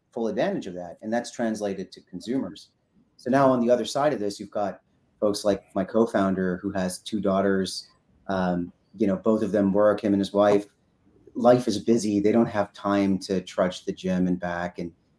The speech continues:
you know, they wanna stay in shape. Uh, but they're both athletically minded. They do mountain biking. He's an Ironman triathlete. And so he uses this to just get in and out ten minutes and make sure that he's, he's hitting the sets. And he just does it in his garage, which is actually where we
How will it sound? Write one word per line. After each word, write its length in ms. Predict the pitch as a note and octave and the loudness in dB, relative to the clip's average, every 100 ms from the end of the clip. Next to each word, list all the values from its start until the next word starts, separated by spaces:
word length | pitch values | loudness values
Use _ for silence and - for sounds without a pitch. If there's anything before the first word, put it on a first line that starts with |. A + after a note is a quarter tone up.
| _ - | _ -6
you 80 | G2 | 0
know, 40 | |
they 60 | G2+ | 2
wanna 240 | G2+ G2 | 4 2
stay 220 | - F2+ | 0 -2
in 80 | F2 | -2
shape. 400 | - F#3 G#2+ - _ _ _ _ _ | -2 2 2 0 _ _ _ _ _
Uh, 120 | F2+ F2+ | -6 -4
but 160 | A2+ - - | -4 -4 -2
they're 80 | A2 | 0
both 240 | A#2 A2+ | 2 2
athletically 480 | G2 G2+ G2 F#2+ F#2 | 2 2 2 0 -2
minded. 480 | F2 E2+ F#2 G#2 G2 | -2 -2 0 0 0
They 100 | F2 | -6
do 120 | E2+ | -8
mountain 360 | D#2+ - - | -10 -8 -6
biking. 520 | F2+ F2 F#2 G2 G2 G2 | -4 -4 -4 -2 0 0
He's 240 | F#2 F2+ | -2 -6
an 60 | F2+ _ G2 | -10 _ -8
Ironman 400 | F#2 F#2+ F#2 F2+ | -2 0 0 -2
triathlete. 760 | F2 E2+ F#2 G2+ G2+ G2 G2 _ _ _ _ _ | -4 -4 -2 -2 2 2 0 _ _ _ _ _
And 100 | - | -8
so 80 | F2+ | -2
he 120 | A2 | 2
uses 360 | A#2+ B2+ B2 G#2+ | 4 4 2 4
this 240 | A2+ G#2 - | 4 4 0
to 60 | |
just 220 | F#2+ - | -4 -4
get 160 | - G2+ | 0 2
in 80 | G2+ | 4
and 140 | F#2+ | 4
out 340 | F#2+ G#2 F#2 - _ _ | 4 2 2 -4 _ _
ten 220 | - G#2 | 0 2
minutes 420 | G2+ G#2 F2+ - | 4 4 2 -4
and 80 | F2 | -6
make 140 | F2 F2+ | -8 -8
sure 160 | F#2+ | -8
that 160 | F2+ D#2+ | -10 -10
he's, 280 | E2 - - | -12 -14 -14
he's 140 | F2+ E2+ | -16 -14
hitting 180 | F#2+ F2 | -8 -8
the 80 | E2 | -6
sets. 480 | - - - - - _ _ _ _ | -8 -8 -10 -12 -16 _ _ _ _
And 80 | F#2+ | -4
he 40 | F2+ | -2
just 140 | F2+ | -2
does 180 | F#2 E2+ | -2 -4
it 60 | |
in 80 | - | -8
his 120 | - | -14
garage, 500 | - E2+ F2 F2 F2 - | -10 -6 -2 -2 -6 -14
which 120 | F2 | -20
is 100 | F#2 | -10
actually 300 | F2 F2 E2 | -8 -8 -12
where 100 | E2+ | -12
we 140 | E2 | -12